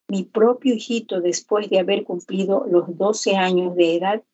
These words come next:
vino a hablar conmigo acerca de San Nicolás y me dijo, "¿Por qué?". Y yo le dije, "Hijo, tengo algo que decirte. Tu mamá, usted sabe,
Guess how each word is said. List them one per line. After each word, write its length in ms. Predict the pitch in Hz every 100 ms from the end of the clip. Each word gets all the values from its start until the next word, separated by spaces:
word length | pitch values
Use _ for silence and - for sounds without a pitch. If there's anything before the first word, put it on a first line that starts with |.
| _ _ _ _ -
vino 340 | 208 214 202
a 40 |
hablar 280 | 185 190 190
conmigo 560 | 196 180 190 208 190 175
acerca 400 | 175 196 180 185
de 120 | 180
San 240 | - 180
Nicolás 640 | 175 170 170 170 165 - - _ _ _ _ -
y 100 | 214
me 160 | 202 190
dijo, 460 | 208 185 196 - - _ _ _ _
"¿Por 220 | - 277 -
qué?". 280 | - 190 _ _ _ _ _ _ _ -
Y 100 | 214
yo 120 | 208
le 160 | 214 202
dije, 460 | 208 185 202 196 -
"Hijo, 480 | 214 175 - 175 - _ _ _ -
tengo 300 | 262 254 226
algo 240 | 208 180
que 100 | 180
decirte. 560 | 165 - 175 160 _ _ _ _ _ _ _ _ _ _ _
Tu 100 | 208
mamá, 560 | 196 185 190 202 208 - _ _ _
usted 260 | - - 220
sabe, 480 | - 202 175 180